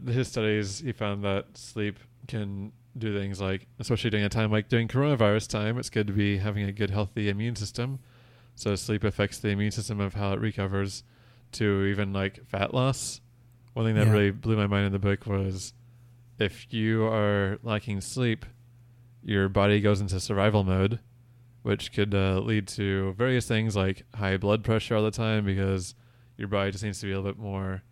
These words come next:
Speaker 1: I don't know, I guess I don't really understand the physiology of why our bodies go into high blood pressure if it's in a moment of stress, but it's, a, it's an evolutionary strategy. But being sleep deprived can, uh, put your body into a permanent state of survival,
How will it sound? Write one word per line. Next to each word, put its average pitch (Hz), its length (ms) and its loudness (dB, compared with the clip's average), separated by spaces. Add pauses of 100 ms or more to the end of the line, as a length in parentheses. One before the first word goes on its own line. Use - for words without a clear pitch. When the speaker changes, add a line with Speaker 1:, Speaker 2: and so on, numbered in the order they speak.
(220)
Speaker 1:
I 117 60 -2
don't 123 80 0
know, 123 300 -2
I 131 80 -6
guess 151 140 -6
I 180 60 -6
don't 160 80 -6
really 135 100 -6
understand 123 300 -8
the 104 40 -4
physiology 101 560 -2
of 98 280 -4
why 98 240 -2
our 98 160 -4
bodies 98 540 -6
go 101 260 -4
into 98 260 -6
high 104 160 -2
blood 104 220 -2
pressure 117 420 -2 (560)
if 104 140 -2
it's 101 160 -4
in 107 100 -4
a 98 80 0
moment 98 300 0
of 98 60 -6
stress, - 380 -2
but - 140 -2
it's, 98 140 -2
a, 101 220 2
it's - 180 -4
an 113 60 2
evolutionary 113 460 2
strategy. 110 520 2 (580)
But 110 140 -4
being 104 160 0
sleep - 180 -4
deprived 101 560 0 (640)
can, 95 420 -4
uh, 92 300 -4
put 120 140 -6
your 107 100 -6
body 101 200 -2
into 98 140 -4
a 98 60 -6
permanent 104 340 -6
state - 280 -2
of - 100 -6
survival, 98 560 -2